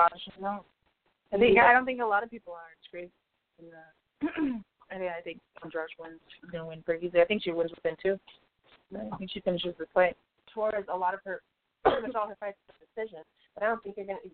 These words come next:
Speaker 2: can't go to decision with this one. Like, I don't think Andrade is gonna let it go that far. So for Torres, she would have to do something.
Speaker 1: What I also like about Andrade is she's one of those people who's like, if you start hurting her a little, she gets angry and gets better.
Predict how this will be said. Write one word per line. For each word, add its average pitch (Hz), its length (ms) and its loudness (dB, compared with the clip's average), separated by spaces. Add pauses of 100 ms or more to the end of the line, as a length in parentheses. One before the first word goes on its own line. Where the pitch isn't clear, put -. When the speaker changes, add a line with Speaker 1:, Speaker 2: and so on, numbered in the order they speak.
(120)
Speaker 2:
can't 208 160 -4
go 202 100 -4
to 165 120 -10 (100)
decision 208 280 0
with 160 120 -6
this 156 180 0
one. 135 220 -2 (220)
Like, 165 300 6 (100)
I 170 80 2
don't 180 200 2
think 165 200 -4 (420)
Andrade 165 380 2
is 175 60 -18
gonna 156 160 4
let 151 160 6
it - 120 -10
go 165 160 8
that 53 140 0 (100)
far. - 280 -2 (680)
So 175 560 4 (240)
for 170 200 -2 (200)
Torres, 196 340 2
she 220 80 -10
would 202 140 -6
have 185 120 -14
to 185 80 -20
do 180 220 -12
something. 175 360 -6
Speaker 1:
What 233 100 6
I 233 60 10
also 262 180 2
like 226 140 -2
about 196 180 -6
Andrade 175 560 -10 (140)
is 175 240 -12 (340)
she's 190 140 -14
one 180 80 -12
of 170 60 -10
those 156 120 -10
people 175 220 -12
who's 165 80 -12 (100)
like, 147 180 -12 (380)
if 180 160 -10
you 185 100 -10 (100)
start 160 340 0
hurting 180 220 -4
her 185 120 -6
a 175 80 -4
little, 180 160 -2 (100)
she 175 60 -2
gets 156 140 -6 (100)
angry 156 360 -6
and 302 80 -14
gets - 200 -6
better. - 240 2